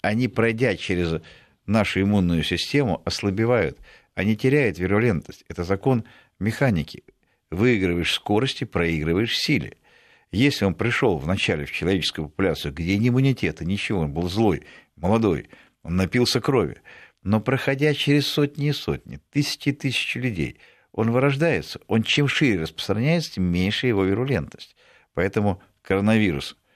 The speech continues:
ноября месяца и коронавирус сегодня — это разные по, а, по своей вирулентности вирусы. Именно поэтому пандемии и вообще все вирусные инфекции имеют такую...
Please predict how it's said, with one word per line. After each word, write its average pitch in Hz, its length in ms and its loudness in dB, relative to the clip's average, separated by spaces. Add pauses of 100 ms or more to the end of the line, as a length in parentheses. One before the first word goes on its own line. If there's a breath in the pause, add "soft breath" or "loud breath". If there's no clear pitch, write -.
(380)
ноября 90 580 0 (120)
месяца 87 480 -4
и 73 40 -10
коронавирус 90 560 0
сегодня — 120 400 -2
это 113 140 -4
разные 82 360 -2
по, 78 300 -4 (340 loud breath)
а, 78 400 -2
по 82 140 -8
своей 92 340 0
вирулентности 95 680 -2
вирусы. 87 380 -4 (300 soft breath)
Именно 156 360 0
поэтому 117 520 -2 (640 loud breath)
пандемии 95 840 2
и 90 80 0
вообще 87 280 0
все 87 400 0 (280 loud breath)
вирусные 87 440 0
инфекции 90 440 -2
имеют 117 280 -2
такую... 104 380 -2